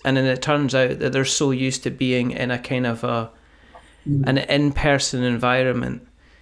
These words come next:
Speaker 1: that they're used to, like, somebody going, "So what, what does this card mean?" And them going, "Oh, that means you do X, Y, Z."
Speaker 2: Yeah.
Speaker 1: And forget that they should be going, "Oh, I better take a note to make sure I'm explaining this as you kinda go down." So to have somebody with a player aids and saying,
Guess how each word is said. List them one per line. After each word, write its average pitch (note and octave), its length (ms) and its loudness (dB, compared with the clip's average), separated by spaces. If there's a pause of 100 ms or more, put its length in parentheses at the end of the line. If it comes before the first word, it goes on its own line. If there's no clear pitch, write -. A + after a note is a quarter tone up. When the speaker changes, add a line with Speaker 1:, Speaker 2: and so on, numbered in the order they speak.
(280)
Speaker 1:
that C3 140 2
they're C#3 80 4 (160)
used C3+ 160 -2
to, B2 140 0
like, B2+ 180 2
somebody B2+ 280 0
going, B2+ 420 0
"So - 180 0
what, D3 280 -2
what D3 120 -2
does C#3 140 -2
this C#3 160 -4
card B2+ 340 0
mean?" A#2 380 0 (360)
And B2+ 160 2
them B2 140 2
going, C3 260 2
"Oh, D#3+ 140 4
that D#3 240 2
means D#3 280 0
you D3 60 2
do C#3 260 2
X, - 320 -2
Y, B2 200 2
Z." B2+ 400 0
Speaker 2:
Yeah. C#3 260 -4 (180)
Speaker 1:
And C3+ 180 0
forget C3 540 0
that B2 340 0
they C3+ 100 0
should C3+ 220 -2
be C3 100 -2
going, B2 340 2
"Oh, C3 160 4
I A#2+ 120 2
better B2 480 0 (480)
take C#3+ 220 0
a C#3+ 40 2
note C3 300 2
to D3 100 0
make C3 220 0
sure B2 220 0
I'm A#2 120 -2
explaining C3 560 0
this A#2+ 220 -4
as A#2+ 120 -4
you A#2+ 80 -6
kinda B2 260 -4
go B2 200 -4
down." C3 300 2
So A#2+ 160 -6
to C#3 140 -4
have D3 200 0
somebody C3 260 0
with A#2+ 120 -2
a A#2+ 40 -4
player C3 320 2
aids A#2 180 0
and A#2 100 -6
saying, A#2+ 240 -2